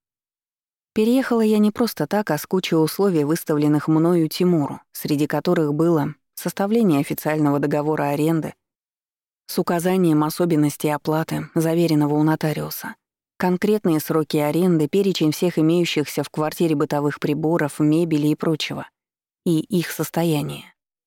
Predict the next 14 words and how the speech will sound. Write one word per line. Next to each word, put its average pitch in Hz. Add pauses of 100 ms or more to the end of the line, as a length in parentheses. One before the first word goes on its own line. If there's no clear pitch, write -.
(1200)
Можно 160
было 151
подумать, 160
что -
это 147
я 190
делаю 160
одолжение 156
и 170
нехотя 180
вселяюсь 165
в -
шикарную 160
квартиру, 156